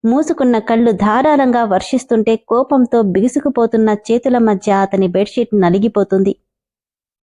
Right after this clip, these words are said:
విన్నారు కదా ఫ్రెండ్స్, తెలియకుండానే మను కోసం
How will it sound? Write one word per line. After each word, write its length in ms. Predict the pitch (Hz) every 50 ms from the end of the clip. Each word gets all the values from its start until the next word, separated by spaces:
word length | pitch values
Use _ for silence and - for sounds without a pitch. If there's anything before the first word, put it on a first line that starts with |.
| _ _ _ _ _ _ _ _ _ _ _ _ _ _ _ _ _ -
విన్నారు 300 | 190 196 208 247 269 277
కదా 220 | 269 277 277 277 277
ఫ్రెండ్స్, 320 | 277 294 320 339 - - - _ _ _ _ _ _ _ _ _ _ _ _ _ _ _ _
తెలియకుండానే 720 | 208 196 190 226 254 247 285 269 262 269 262 254 240 247 240 - _ 196
మను 280 | 185 180 185 220 262
కోసం 400 | 262 277 277 269 269 254 247 262